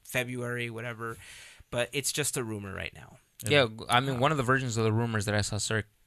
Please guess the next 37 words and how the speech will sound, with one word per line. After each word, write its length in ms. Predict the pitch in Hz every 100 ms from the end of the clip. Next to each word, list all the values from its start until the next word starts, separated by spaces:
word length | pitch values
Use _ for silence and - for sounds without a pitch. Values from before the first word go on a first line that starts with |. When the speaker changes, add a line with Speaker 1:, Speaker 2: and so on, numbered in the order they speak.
| -
Speaker 2:
uh, 240 | 101 95
circulating 520 | 92 113 101 107 98 95
the 80 |
internet 300 | 104 107 98 - - - - _
was 420 | 107 123 123 107 110
that, 500 | 110 104 101 - 101
um, 360 | 98 98 95
fireworks 1000 | 107 - 151 175 165 165 160 - - - - -
are 100 | 117
gonna 220 | 131 131
be 180 | 123 110
limited 760 | 110 107 147 214 98 85 - - _ -
to 140 | 123
specific 840 | - - 110 - - 131 139 - - 107
days 440 | 110 117 143 98 92
now. 300 | 92 - - _ _
The 260 | 131 151 180
only 240 | 185 233
reason 300 | 247 233 208
that 120 | 175
doesn't 280 | 135 139 135
make 160 | 117 -
sense 240 | 104 -
to 80 | -
me, 160 | 101 -
I 120 | 123
mean, 320 | 139 139 135 -
I 140 | 156
don't 160 | 170 139
know 380 | 123 110 107 -
what 400 | 107 107 113 120
the 80 | 123
reason 260 | 110 107 104
behind 380 | 101 160 101 90
this 160 | 90
would 120 | 87
be. 200 | 85 -